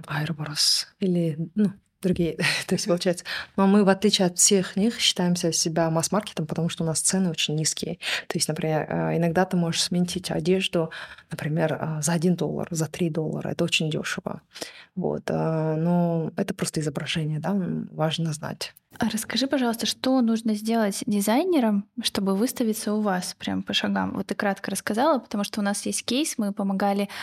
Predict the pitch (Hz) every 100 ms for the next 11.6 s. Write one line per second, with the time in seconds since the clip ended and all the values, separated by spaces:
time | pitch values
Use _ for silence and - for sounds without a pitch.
0 | - - - - - 185 185 180 - 196
1 | 190 208 220 226 202 - 202 - - 226
2 | 294 294 262 208 190 190 - 190 185 185
3 | 185 185 185 185 185 196 202 202 190 180
4 | 190 185 185 180 175 180 180 - 185 185
5 | 180 180 180 208 285 294 277 - - -
6 | - - 196 180 180 185 180 180 175 180
7 | - 190 185 - 233 311 277 226 - -
8 | - 196 196 175 175 175 - 294 247 190
9 | 185 208 196 196 196 180 180 185 196 185
10 | 175 175 175 170 170 - 180 180 180 180
11 | 180 220 330 - 240 220